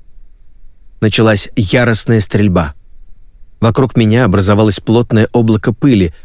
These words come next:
поднятой пулями, попадавшими в землю, туда, где только что находились или должны были через долю секунды оказаться мои ноги. Я почувствовал скользящий удар по левому бедру.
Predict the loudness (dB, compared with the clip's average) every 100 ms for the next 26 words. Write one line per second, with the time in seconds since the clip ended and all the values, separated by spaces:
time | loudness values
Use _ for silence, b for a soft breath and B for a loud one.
0 | b -2 0 0 0 -2 0 0 2 2
1 | -2 b b -2 2 2 0 0 0 2
2 | 2 0 -2 -6 -12 -20 -4 0 2 0
3 | 0 -2 -2 -2 -2 0 0 2 0 2
4 | 2 2 -2 -8 -12 -2 0 2 2 2
5 | 0 2 0 0 -2 0 0 2 2 -2
6 | 0 0 2 0 -2 -2 -2 -2 0 0
7 | 0 -2 -6 -14 -18 -20 -20 -20 -20 -20
8 | -20 -20 -20 -16 -2 0 0 0 0 0
9 | 0 0 0 0 2 2 2 0 2 2
10 | 2 2 2 4 4 2 2 2 2 0